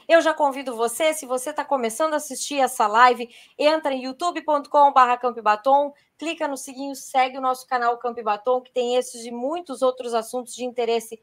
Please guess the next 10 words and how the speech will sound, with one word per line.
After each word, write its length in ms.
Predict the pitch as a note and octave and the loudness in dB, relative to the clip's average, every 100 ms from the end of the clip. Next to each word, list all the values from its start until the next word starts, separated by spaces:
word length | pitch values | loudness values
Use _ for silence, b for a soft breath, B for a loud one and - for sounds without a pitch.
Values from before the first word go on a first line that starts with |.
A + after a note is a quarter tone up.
| _ - | _ 4
da 140 | B3 | 4
produtora, 580 | B3 B3+ A3+ C4 C4 B3 | 4 -2 -2 2 2 2
do 120 | A3+ | -2
produtor 440 | A#3+ A3+ A3 A#3 | -6 -6 -4 -4
rural 280 | G#3 A3+ B3 | 0 4 4
e 40 | C4 | 4
da 80 | |
família 400 | C4 B3 B3 C#4+ | -2 -4 -2 -2
rural 280 | A#3 A3+ G#3+ | 0 0 0
brasileira. 560 | G#3 G3+ G3+ G#3 F#3 | 0 -4 -4 -2 -2